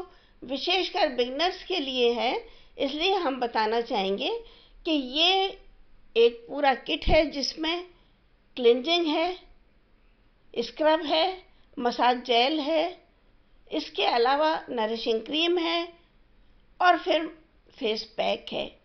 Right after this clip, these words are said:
तो ये सारे item इस kit में हैं, जो एक parlor में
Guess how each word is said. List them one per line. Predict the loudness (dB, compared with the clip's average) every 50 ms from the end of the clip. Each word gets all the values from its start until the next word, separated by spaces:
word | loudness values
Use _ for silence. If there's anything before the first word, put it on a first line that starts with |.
| _ _ _ _ _ _ _ _ -4
तो | -2
ये | -2 -2 0 0 2 2 4 2 0
सारे | -2 -2 -2 0 0 2 4 4
item | 6 6 4 4 2 -2 -4 -2 -2 -4 -6 -8 -14 _ _ -8
इस | -8 -8 -8 -10 -8
kit | -8 -8 -8 -6
में | -4 -2 -2 -2
हैं, | -2 -4 -4 -4 -6 -6 -10 -14 -20 _ _ _ _ _ _ _ _ -14
जो | -10 -2 2 2 2 2 2 2
एक | 2 2 2 2 0 0
parlor | 2 2 2 2 2 2 2 2 2
में | -2 -4 -2 -4 -4 -6